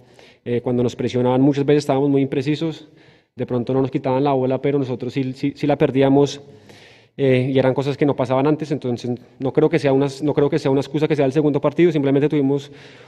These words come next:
un partido malo en líneas generales y, y la idea es seguir, seguir mejorando y aprender de, de, de estas cosas que no pueden volver a pasar.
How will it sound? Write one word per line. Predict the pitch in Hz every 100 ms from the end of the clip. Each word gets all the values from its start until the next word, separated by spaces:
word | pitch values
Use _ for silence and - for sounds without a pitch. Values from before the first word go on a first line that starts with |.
| - -
un | 147
partido | 156 156 160
malo | 160 160 160 160 160 151
en | 160 151
líneas | 147 147 151
generales | 170 143 160 202 - - - - _
y, | - 131 123 123 131
y |
la | 127
idea | 117 123
es | 120
seguir, | - - 147 135 147 135
seguir | - - 151 131
mejorando | 156 147 143 143 143 160
y | 143 131 123
aprender | 127 127 120 120
de, | 120 131
de, | 127 139
de | 143
estas | 139 139
cosas | - 143 139
que |
no | 135
pueden | 117 127
volver | 127 117
a |
pasar. | 120 107